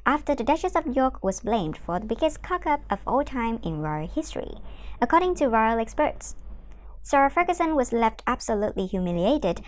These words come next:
after she was turned into a scapegoat for the biggest royal family cock-up in history.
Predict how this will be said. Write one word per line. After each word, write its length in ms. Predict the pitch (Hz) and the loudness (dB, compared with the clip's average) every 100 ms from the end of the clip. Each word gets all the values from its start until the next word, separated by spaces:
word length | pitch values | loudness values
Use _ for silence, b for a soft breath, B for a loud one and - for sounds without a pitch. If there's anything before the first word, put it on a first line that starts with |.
| B | B
after 260 | 220 254 247 | 0 2 0
she 120 | 240 | -2
was 160 | 226 220 | -2 -2
turned 260 | 277 285 311 | -2 0 0
into 220 | 254 226 | -2 -2
a 60 | |
scapegoat 600 | 220 - 294 - 240 240 - | -4 -2 -2 0 2 2 -2
for 160 | - 202 | -6 -4
the 80 | 214 | -4
biggest 320 | 220 208 - | -2 -2 0
royal 240 | 240 339 | 2 2
family 340 | 349 285 247 240 | 0 0 0 0
cock-up 520 | 233 196 165 170 - | -2 -6 -4 -6 -6
in 140 | 165 170 | -8 -4
history. 480 | 214 254 - 60 | -4 -2 -2 -2